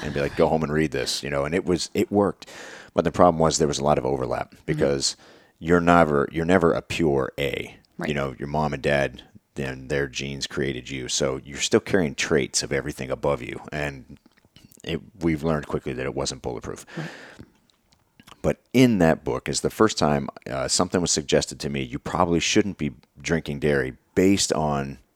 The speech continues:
Speaker 1: your cellular makeup, based
Speaker 2: Yeah.
Speaker 1: on your D N A. Um, and I gave up dairy.
Speaker 2: Mm-hmm.
Speaker 1: And, and within two weeks, allergies were gone, headaches were gone. I wasn't struggling and suffering from the, um,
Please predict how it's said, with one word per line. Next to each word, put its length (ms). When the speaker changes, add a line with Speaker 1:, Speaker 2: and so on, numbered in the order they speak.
Speaker 1:
your 120
cellular 520
makeup, 440
based 240
Speaker 2:
Yeah. 60
Speaker 1:
on 60
your 120
D 160
N 100
A. 240
Um, 440
and 120
I 100
gave 220
up 120
dairy. 300
Speaker 2:
Mm-hmm. 160
Speaker 1:
And, 420
and 240
within 320
two 200
weeks, 500
allergies 480
were 120
gone, 420
headaches 500
were 80
gone. 420
I 80
wasn't 300
struggling 500
and 100
suffering 320
from 240
the, 180
um, 320